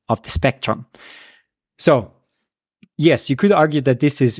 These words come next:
blue ocean, but on the other hand, the direction that they are going, no brand,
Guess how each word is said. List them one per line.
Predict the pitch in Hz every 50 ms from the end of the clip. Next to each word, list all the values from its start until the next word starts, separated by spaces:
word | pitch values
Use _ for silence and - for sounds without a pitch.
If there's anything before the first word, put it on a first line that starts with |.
| - -
blue | 127 127 131 127 127
ocean, | 147 160 - - 156
but | 139 131 -
on | 143 131 123
the | 123
other | 139 185 202 165
hand, | 113 117 127 139 139 -
the | 131 123
direction | 113 123 117 117 147 202 196 - - 147
that | 135 127 -
they | 131 120
are | 117 113
going, | 110 143 170 170 123 113 113 113 -
no | - 127 147 175
brand, | 175 - - 135 123 120 123 120 113 -